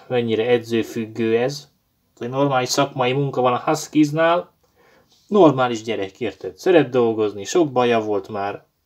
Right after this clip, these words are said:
átrágta magát az akadályokon. Lehet neki szurkolni.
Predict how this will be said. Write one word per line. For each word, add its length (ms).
átrágta 640
magát 380
az 120
akadályokon. 840
Lehet 340
neki 220
szurkolni. 840